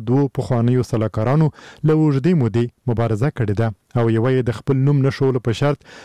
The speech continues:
ټورنټو سټار ورځپاڼې ته ویلي، دوی هم کاناډایان دي،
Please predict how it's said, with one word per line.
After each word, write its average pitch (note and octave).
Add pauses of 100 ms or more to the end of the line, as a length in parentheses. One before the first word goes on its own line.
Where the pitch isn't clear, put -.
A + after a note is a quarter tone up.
(160)
ټورنټو C#3
سټار C#3
ورځپاڼې C3
ته C#3
ویلي، D3+ (400)
دوی F3
هم F3+ (100)
کاناډایان A2+ (100)
دي، A2+